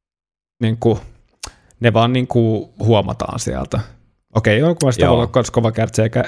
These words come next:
Speaker 1: eikä siinä niinku mitään. Ää,
Speaker 2: Mm.
Speaker 1: kaikille omansa, mut tietyllä tapaa nostaa päänsä niinku silleen, niin. Plussan puolelle jäädään kuitenkin.
Speaker 2: Plussan puolelle jäädään. Kyllä se niinku, ky-,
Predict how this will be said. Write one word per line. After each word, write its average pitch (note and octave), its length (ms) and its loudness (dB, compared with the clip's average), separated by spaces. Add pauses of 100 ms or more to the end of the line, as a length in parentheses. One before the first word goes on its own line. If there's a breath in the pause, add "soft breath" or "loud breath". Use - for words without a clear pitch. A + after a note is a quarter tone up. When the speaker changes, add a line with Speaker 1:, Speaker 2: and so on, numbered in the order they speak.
Speaker 1:
eikä A#2 180 2
siinä G#2+ 280 0
niinku A2 220 -4
mitään. A2+ 400 -4 (600 soft breath)
Ää, G2+ 320 0
Speaker 2:
Mm. D#2+ 280 0 (180)
Speaker 1:
kaikille A2 400 2
omansa, A2 540 0 (120)
mut G#2 340 -4 (260)
tietyllä A2 360 0
tapaa G#2 280 -2
nostaa G2 380 -2
päänsä G#2 400 -2
niinku C2+ 220 -8
silleen, C2+ 500 -4 (1040)
niin. D3 480 2 (1040 loud breath)
Plussan F3 340 2
puolelle C#3 340 2
jäädään A#2 380 0
kuitenkin. - 560 -6 (720 loud breath)
Speaker 2:
Plussan B3+ 360 -2
puolelle F3 380 -2
jäädään. F2 680 0 (240)
Kyllä F3 140 0
se F#3+ 160 0
niinku, B2 440 -2 (220)
ky-, - 100 -12